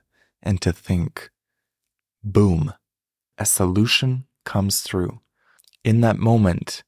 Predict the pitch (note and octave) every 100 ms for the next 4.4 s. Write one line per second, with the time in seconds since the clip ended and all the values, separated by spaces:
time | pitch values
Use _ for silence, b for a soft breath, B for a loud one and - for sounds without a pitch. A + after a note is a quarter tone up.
0 | _ _ _ _ _ - - A2+ A2 A2+
1 | G#2 G2+ G#2 G2 F#2 F2+ F#2+ F#2 - -
2 | - - _ _ _ _ _ _ G2+ F#2+
3 | - - A2 G#2+ A2+ - G2+ - - G2+
4 | F2+ - -